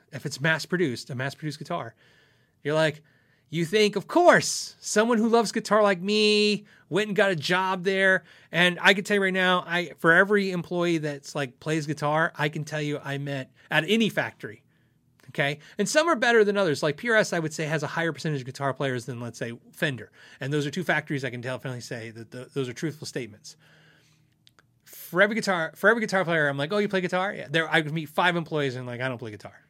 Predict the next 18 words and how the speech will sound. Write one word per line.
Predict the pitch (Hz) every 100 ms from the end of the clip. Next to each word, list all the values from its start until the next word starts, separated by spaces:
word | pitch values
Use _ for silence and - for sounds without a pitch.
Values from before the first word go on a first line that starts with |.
| _
<laughs> | - - -
And | 170
I |
go, | 131
"But | 127 139
you |
make | 160
guitars | 160 170 170
all | 175
day?" | 180
And | 165
like, | 113
"Yeah." | 120 120 _ _ _
Like, | 127
"Why?" | 127 156 - _ _ _ _ _ _
They | -
were | 110
hiring. | 104 104